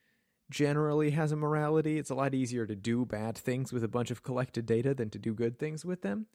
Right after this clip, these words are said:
And data collection, when somebody doesn't know about it, is just bad and wrong. That's a bad practice. Maybe you should stop doing that, collecting people's data when they don't know about it. No, your privacy policy does not count for anything. Um,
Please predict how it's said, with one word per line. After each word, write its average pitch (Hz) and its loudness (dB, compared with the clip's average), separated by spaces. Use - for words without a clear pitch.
And 101 -4
data 110 0
collection, 104 -4
when 104 -4
somebody 110 0
doesn't 107 -4
know 104 0
about 160 0
it, - -4
is 175 0
just - 2
bad 113 0
and 123 2
wrong. 196 0
That's - 2
a 120 2
bad 101 0
practice. - -6
Maybe 123 0
you 120 2
should 113 -2
stop 127 -4
doing 196 -2
that, - -12
collecting 117 -4
people's 110 -8
data 131 -4
when 110 -8
they 107 -4
don't 110 -8
know 156 0
about - -6
it. - -12
No, 147 -2
your 127 0
privacy 143 -2
policy 104 -4
does 113 -4
not 135 -6
count 110 -6
for 131 -6
anything. 170 -6
Um, 98 -2